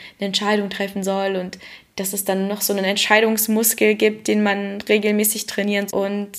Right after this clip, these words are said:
deswegen dachte ich, ist das so passend zu meiner Serie und deswegen habe ich das Thema jetzt mit reingenommen und hoffe, dass du auch davon profitieren kannst. Und bevor ich den Podcast hier beende, möchte ich dir noch eine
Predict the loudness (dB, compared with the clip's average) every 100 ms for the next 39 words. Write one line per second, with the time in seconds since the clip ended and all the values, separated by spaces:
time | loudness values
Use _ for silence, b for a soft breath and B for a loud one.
0 | -4 0 4 4 2 0 -2 -4 -6 B
1 | B B -4 0 2 4 2 0 -2 0
2 | -2 0 0 0 0 0 0 4 4 4
3 | 2 2 0 -4 -8 -4 -2 0 -2 -2
4 | 0 0 -2 -4 -6 -8 -18 -8 2 4
5 | 4 4 0 -2 -4 B B B B B
6 | -4 -2 -2 0 0 2 2 2 -2 -6
7 | -8 -8 -8 -6 -6 -8 -6 -6 -4 -4
8 | -4 0 4 6 6 4 2 0 0 0
9 | 2 2 2 2 2 0 -2 -2 -2 -2
10 | -2 -4 -4 -6